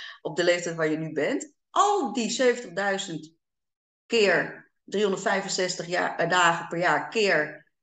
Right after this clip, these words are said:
x aantal jaren hoe oud je bent, die zitten dus in dat limbische brein. Opgeslagen. Te wachten op maar één ding, herkenning.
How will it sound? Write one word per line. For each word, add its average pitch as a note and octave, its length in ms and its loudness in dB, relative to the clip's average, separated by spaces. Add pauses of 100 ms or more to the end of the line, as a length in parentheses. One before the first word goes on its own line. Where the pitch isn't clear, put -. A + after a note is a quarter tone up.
x G3 220 0
aantal E3+ 220 2
jaren E3 280 2
hoe D3 100 2
oud A#3 240 2
je G3 80 -8
bent, D#3 580 -2
die G3+ 140 -6
zitten A3+ 480 2
dus A3+ 400 2
in D#4 320 2
dat F3+ 340 2
limbische G#3 540 2
brein. A3+ 500 -2 (1800)
Opgeslagen. F3 1080 0
Te A3 180 0
wachten F4 760 2 (400)
op E4 500 4 (100)
maar G3 200 -2
één D#4+ 320 2
ding, C4 420 -2
herkenning. G#3 720 0